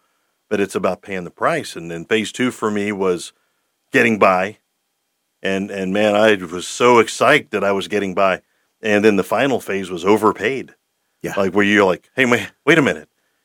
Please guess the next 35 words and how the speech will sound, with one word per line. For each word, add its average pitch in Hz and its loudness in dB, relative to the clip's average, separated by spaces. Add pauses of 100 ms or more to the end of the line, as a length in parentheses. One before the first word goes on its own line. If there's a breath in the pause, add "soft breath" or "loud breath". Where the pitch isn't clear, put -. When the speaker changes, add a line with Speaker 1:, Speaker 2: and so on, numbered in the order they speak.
Speaker 1:
And 101 2
it's 101 -2
sort 135 4
of, 113 -6
my, 120 -4
one 117 0
of 113 2
my 98 2
favorite 85 -6
movies 87 -4
is 80 -12
The 85 -8
Matrix. 82 -10
And 87 -8
at 85 -12
the 87 -8
end, 87 -6
he's 87 -12
just 90 -8
fighting 85 -4
off 85 -4
the 87 -12
bullets 85 -4
effortlessly. 90 -8 (480 soft breath)
And 98 -2
there's 98 0
a 92 -8
period 101 -2
where 90 -4
you 87 -10
go 92 -2
to 85 -8
conscious - -6
competence. 92 -8 (100)
Speaker 2:
Yep. 98 -4